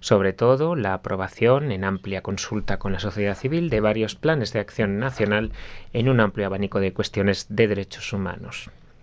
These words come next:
Ucrania toma nota, eh, con agrado de los empeños por reforzar la legislación nacional, inclusive la ampliación de acuerdo con los principios de París del mandato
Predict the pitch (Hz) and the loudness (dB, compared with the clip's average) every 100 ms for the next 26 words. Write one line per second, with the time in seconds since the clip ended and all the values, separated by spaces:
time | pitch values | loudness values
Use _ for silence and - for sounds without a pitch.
0 | - - _ _ _ _ - - - - | -20 -20 _ _ _ _ -20 -20 -20 -8
1 | - 123 120 117 104 _ 175 180 147 110 | -4 0 2 2 -2 _ 4 4 4 2
2 | 113 - 151 156 143 101 101 - - _ | -2 0 -2 0 -2 -2 -6 -12 -20 _
3 | - 113 113 110 _ - _ _ _ - | -14 -12 -12 -14 _ -20 _ _ _ -2
4 | 95 92 131 147 135 135 160 131 131 147 | -2 0 2 2 2 -2 -4 -2 -2 0
5 | 139 110 117 - 110 101 120 120 127 - | 0 0 0 0 0 4 2 2 -4 -6
6 | - 120 113 113 - 117 - 117 120 - | 0 2 2 -2 -2 -4 2 2 2 -6
7 | - _ 113 110 - 110 104 117 101 98 | -20 _ 0 0 -4 -10 -8 -6 -6 -2
8 | 113 139 160 - 113 110 113 - 120 107 | 2 2 0 -2 -2 -2 -2 2 2 2
9 | 107 101 110 120 107 104 101 101 104 - | 0 0 0 2 4 2 2 2 0 0
10 | 113 120 110 120 139 147 139 107 107 113 | 0 0 0 2 2 0 0 2 4 2
11 | 120 131 | 2 0